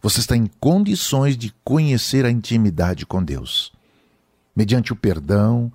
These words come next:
e reconciliação que só Jesus dá,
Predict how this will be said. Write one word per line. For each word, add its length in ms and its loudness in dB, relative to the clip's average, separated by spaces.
e 60 2
reconciliação 800 0
que 160 -4
só 500 -2
Jesus 460 -4
dá, 200 0